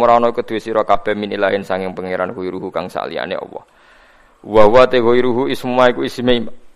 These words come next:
ma wa ma te perkara qabla kang sedurunge lafal ghairuhu iku al khobaru khobar. Wa min te min zaidatun zaidah. Niki carane maknane Imam Suyuti. Maknane liyane nggih angsal wis pokoke niku wak masalah i'rab nggih.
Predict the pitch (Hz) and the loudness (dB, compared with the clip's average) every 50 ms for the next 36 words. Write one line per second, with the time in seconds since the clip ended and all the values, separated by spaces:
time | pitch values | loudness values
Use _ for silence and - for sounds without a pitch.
0 | - - - 85 107 120 131 127 120 123 123 117 120 107 120 120 - 117 117 120 | -8 -6 -4 -2 2 2 4 4 4 2 0 0 0 -2 -2 0 2 4 4 4
1 | 110 120 113 95 123 120 117 110 113 110 - - - 110 107 110 104 110 110 107 | 4 2 0 2 2 2 2 2 0 -2 -4 -8 -8 -6 -6 -6 -4 0 0 2
2 | 104 101 - 107 104 101 101 101 104 107 101 98 101 104 104 95 101 87 92 98 | 2 2 0 -2 -4 -4 -6 -6 -6 -8 -8 -8 -10 -10 -8 -4 -2 -2 -2 -2
3 | - 98 - 92 90 92 92 - - 92 - - 71 - 90 87 92 104 110 110 | -4 -8 -6 -6 -6 -6 -6 -8 -12 -12 -10 -10 -8 -4 -2 -2 -2 -2 -4 -6
4 | 107 98 98 98 101 107 107 - 95 87 - - 90 - - - - - 78 78 | -6 -6 -6 -6 -8 -8 -8 -8 -8 -8 -6 -8 -8 -8 -8 -12 -14 -14 -16 -16
5 | - - - - - _ _ _ _ _ _ _ - - 90 92 90 90 87 85 | -18 -20 -20 -20 -20 _ _ _ _ _ _ _ -16 -12 -12 -8 -6 -4 -4 -4
6 | 87 90 95 92 92 85 - 85 90 92 92 92 95 98 95 92 - - 87 87 | -4 -6 -6 -6 -6 -6 -6 -8 -8 -10 -8 -8 -8 -8 -8 -10 -14 -16 -16 -16
7 | - - 87 87 95 95 95 104 101 107 107 104 104 101 98 107 110 107 101 95 | -14 -14 -12 -8 -6 -4 -4 -2 -2 -2 -2 -2 0 0 0 -2 -4 -4 -6 -6
8 | 95 98 101 - - 82 82 - - - - 85 82 82 85 85 85 95 92 90 | -8 -10 -12 -14 -14 -14 -14 -16 -18 -16 -14 -12 -12 -12 -12 -12 -12 -8 -6 -6
9 | - - - - - 92 76 64 - - - - - - - | -6 -6 -8 -8 -8 -6 -6 -6 -8 -8 -10 -12 -14 -16 -20